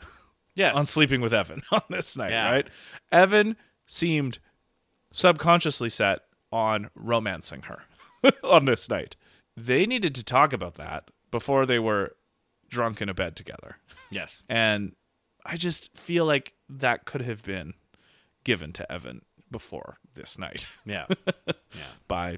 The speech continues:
Speaker 2: someone who cared about him and wanted to see him succeed in his romantic endeavors.
Speaker 1: Okay.
Speaker 2: So,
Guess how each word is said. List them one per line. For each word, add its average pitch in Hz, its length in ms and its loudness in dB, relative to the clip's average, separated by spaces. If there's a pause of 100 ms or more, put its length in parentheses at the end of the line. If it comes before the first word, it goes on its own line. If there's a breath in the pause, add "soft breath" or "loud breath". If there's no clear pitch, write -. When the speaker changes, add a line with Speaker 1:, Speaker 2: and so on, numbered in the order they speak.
(120)
Speaker 2:
someone 80 340 -10
who 98 200 -12
cared 110 260 -2
about 85 220 -10
him 90 140 -12
and 90 100 -14
wanted 65 260 -14
to 95 80 -10
see - 160 -12
him 78 180 -14
succeed 85 600 -14
in 110 120 -16
his 92 200 -16
romantic 73 440 -18
endeavors. - 560 -18
Speaker 1:
Okay. 101 300 -8 (800 loud breath)
Speaker 2:
So, 120 680 2